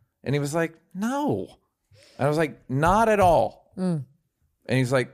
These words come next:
Speaker 1: "Not even a little bit." I always felt like, again, this is,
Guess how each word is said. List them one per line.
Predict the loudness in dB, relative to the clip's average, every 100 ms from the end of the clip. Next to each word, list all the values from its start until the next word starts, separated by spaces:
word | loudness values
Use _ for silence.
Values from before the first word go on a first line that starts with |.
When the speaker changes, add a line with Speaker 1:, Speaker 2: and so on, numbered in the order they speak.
| _
Speaker 1:
"Not | -4 0 2 2 2
even | 0 0
a |
little | 0 0 -2
bit." | -6 -8 _ _ -20 -20 _ _ _ _ _ _ _ _ -2
I | 2 4 4
always | 4 2 0 -4
felt | -2 2 2 0
like, | -2 0 -2 -6 -20 _ _ _ _ _ _ _ _ _ _ _ _ -10
again, | -2 0 2
this | 0 -2
is, | -4